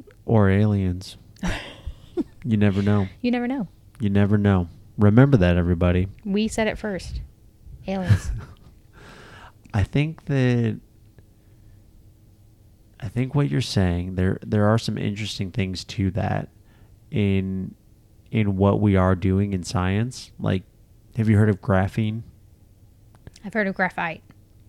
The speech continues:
Speaker 1: Okay, so there's graphene.
Speaker 2: Okay. Is
Speaker 1: which
Speaker 2: it
Speaker 1: is
Speaker 2: related?
Speaker 1: It is. It's
Speaker 2: Okay.
Speaker 1: still
Speaker 2: So, like,
Speaker 1: carbon.
Speaker 2: the pencil stuff.
Speaker 1: N-, it's all carbon. It's a different, so graphene, somebody correct me if I'm wrong,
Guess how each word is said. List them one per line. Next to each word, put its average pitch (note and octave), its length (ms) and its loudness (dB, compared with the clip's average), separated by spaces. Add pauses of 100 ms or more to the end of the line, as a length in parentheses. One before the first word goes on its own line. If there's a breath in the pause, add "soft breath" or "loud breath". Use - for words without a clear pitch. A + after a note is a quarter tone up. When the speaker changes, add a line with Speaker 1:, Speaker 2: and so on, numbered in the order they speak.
Speaker 1:
Okay, G#2 220 2
so - 140 -4
there's F#2+ 180 0
graphene. A2 800 0
Speaker 2:
Okay. F3 360 -6
Is G#3+ 120 2
Speaker 1:
which G3 180 4
Speaker 2:
it G#2 40 6
Speaker 1:
is G3+ 40 6
Speaker 2:
related? F#3 600 0 (120)
Speaker 1:
It G#2+ 160 2
is. G#2+ 300 2
It's - 220 -4
Speaker 2:
Okay. E3 80 -2
Speaker 1:
still A2+ 240 4
Speaker 2:
So, - 160 -8
like, A2 200 4
Speaker 1:
carbon. G2+ 280 0
Speaker 2:
the F#3 80 -4
pencil G3 380 -8
stuff. - 440 -12 (500)
Speaker 1:
N-, G2+ 560 -6 (160)
it's A2 380 0
all G#2+ 300 2
carbon. A#2 760 -2 (580 soft breath)
It's A2 200 -2
a G2+ 60 2
different, A2+ 920 -2 (460)
so A2+ 180 -2
graphene, A2+ 800 0 (1600 soft breath)
somebody G#2+ 380 2
correct G#2+ 340 0
me G#2+ 100 -2
if G#2 120 -2
I'm G2 180 -2
wrong, G2 400 0